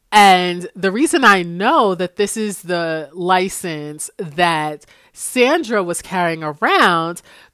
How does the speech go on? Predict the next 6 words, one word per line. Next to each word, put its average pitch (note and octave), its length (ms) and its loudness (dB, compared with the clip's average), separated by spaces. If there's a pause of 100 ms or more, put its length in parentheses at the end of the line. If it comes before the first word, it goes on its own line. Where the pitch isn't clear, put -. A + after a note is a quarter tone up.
because F#3 720 -4 (100)
my F3 240 -4
nephew F3 460 -6
Grady G3 800 -4 (1000)
saw A3 400 2
her F3+ 440 -4